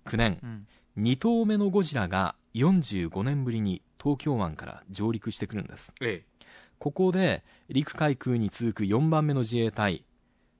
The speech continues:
Speaker 1: 対特殊生物自衛隊、通称特生自衛隊がゴジラ迎撃を開始するんですが、
Speaker 2: うん。
Speaker 1: 全く歯が立ちません。
Speaker 2: うん。
Speaker 1: 善戦するんだけれども、結局歯が立たない。
Speaker 2: うん。
Speaker 1: で、この時、優秀な戦闘オペレーターの八代あかねは、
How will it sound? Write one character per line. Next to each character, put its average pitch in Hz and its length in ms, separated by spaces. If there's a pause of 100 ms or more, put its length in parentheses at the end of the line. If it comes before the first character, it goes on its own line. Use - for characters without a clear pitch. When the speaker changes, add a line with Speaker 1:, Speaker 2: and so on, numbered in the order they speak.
(140)
Speaker 1:
対 156 200
特 - 180
殊 180 120
生 160 220
物 107 200
自 95 200
衛 98 100
隊、 85 300
通 131 200
称 117 260
特 - 240
生 165 180
自 131 240
衛 139 100
隊 131 240
が 113 220 (240)
ゴ 160 180
ジ 185 80
ラ 139 140
迎 123 220
撃 123 260
を 113 320
開 143 180
始 139 140
す - 120
る 135 100
ん 113 60
で 92 60
す - 120
が、 73 160 (220)
Speaker 2:
う 117 60
ん。 - 20
Speaker 1:
全 175 320
く - 100
歯 180 100
が 127 240
立 127 140
ち 156 40
ま 156 120
せ 117 100
ん。 - 120
Speaker 2:
う 139 60
ん。 123 300
Speaker 1:
善 185 300
戦 214 220
す 220 120
る 220 100
ん 214 80
だ 190 120
け 190 100
れ 202 80
ど 208 80
も、 160 220 (220)
結 - 180
局 170 160
歯 170 120
が 151 120
立 117 140
た 135 100
な 98 100
い。 - 80 (100)
Speaker 2:
う - 20
ん。 113 220
Speaker 1:
で、 165 120
こ 208 120
の 254 100
時、 175 360 (240)
優 151 200
秀 185 200
な 180 80
戦 175 200
闘 175 220
オ 165 60
ペ 180 80
レ 180 140
ー - 20
タ 123 160
ー - 20
の 92 80
八 135 220
代 110 100
あ 95 60
か 110 100
ね 107 80
は、 104 220